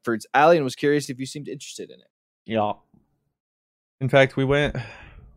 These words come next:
Speaker 1: Is that a movie or a T V show?
Speaker 2: Movie. Um,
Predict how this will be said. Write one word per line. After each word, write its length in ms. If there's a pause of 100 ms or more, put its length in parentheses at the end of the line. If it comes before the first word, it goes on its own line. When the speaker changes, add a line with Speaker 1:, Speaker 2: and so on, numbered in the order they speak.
(840)
Speaker 1:
Is 100
that 180
a 20
movie 520
or 140
a 160
T 220
V 160
show? 320
Speaker 2:
Movie. 320 (720)
Um, 640